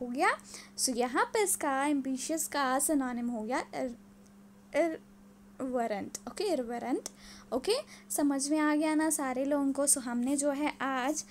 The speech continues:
थर्टी वन synonyms जो है पढ़ लिया है। So, hope आपको समझ में आ गया हो। So, आप अपने notebook में लिखते हुए चलिए,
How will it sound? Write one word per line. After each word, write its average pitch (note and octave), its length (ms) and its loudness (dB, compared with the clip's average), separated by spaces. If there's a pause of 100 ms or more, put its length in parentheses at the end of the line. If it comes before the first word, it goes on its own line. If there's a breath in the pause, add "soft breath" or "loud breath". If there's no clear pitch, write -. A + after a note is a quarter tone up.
(400 loud breath)
थर्टी C4 260 2
वन C#4+ 180 2
synonyms E4 500 2
जो D4 160 2
है D4 140 0
पढ़ C#4 260 0
लिया C#4 220 0
है। D#4 260 0
So, - 140 -6
hope B3+ 320 -2
आपको B3 280 -2
समझ C4+ 320 0
में C#4 100 2
आ C4+ 180 0
गया D#4 180 2
हो। D#4 320 2 (420 loud breath)
So, B3 160 2
आप B3+ 220 4
अपने B3+ 220 2
notebook C4 420 2
में D4+ 160 6
लिखते D4 280 0
हुए D#4+ 240 4
चलिए, D#4 480 2